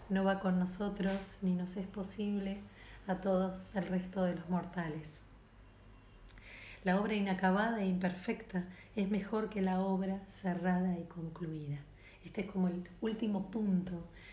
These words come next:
que quise traer a esta charla sobre el romanticismo. Volviendo a Luismi,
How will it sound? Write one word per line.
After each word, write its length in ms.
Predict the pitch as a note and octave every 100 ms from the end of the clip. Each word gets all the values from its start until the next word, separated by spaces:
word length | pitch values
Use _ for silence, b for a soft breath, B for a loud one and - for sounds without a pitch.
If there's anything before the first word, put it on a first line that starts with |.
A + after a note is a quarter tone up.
| B
que 360 | F#3 F3 F3+ - - -
quise 640 | G#3 F#3+ - F#3+ F3+ F3+
traer 500 | - F3 F#3+ G3 F#3+ - B B B
a 80 | F#3
esta 320 | F3+ F#3 F3+
charla 420 | - F3+ F3+ F#3
sobre 300 | - F#3 F3
el 100 | F3
romanticismo. 840 | E3+ D#3+ D#3 F3 - E3+ - F3 E3 - - - - - - B B B B B B B B
Volviendo 340 | A3 A#3 B3+
a 60 | C4
Luismi, 480 | A#3+ A#3 A3 G#3+